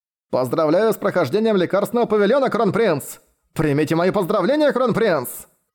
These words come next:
От этих криков Мэн Хао постепенно пришёл в себя. Но тут он поражённо закрутил головой. Что-то было не так.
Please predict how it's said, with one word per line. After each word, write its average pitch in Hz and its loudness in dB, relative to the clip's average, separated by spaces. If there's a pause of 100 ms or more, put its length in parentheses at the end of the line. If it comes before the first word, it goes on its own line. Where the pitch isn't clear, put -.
(160)
От - -4
этих - -2
криков 208 -4
Мэн 143 -2
Хао 196 0
постепенно 151 -2
пришёл 143 -2
в - -6
себя. 131 -2 (360)
Но 123 -2
тут 170 -2
он 220 0
поражённо 160 0
закрутил 139 -2
головой. 131 0 (140)
Что-то - -4
было 139 0
не 127 0
так. - -4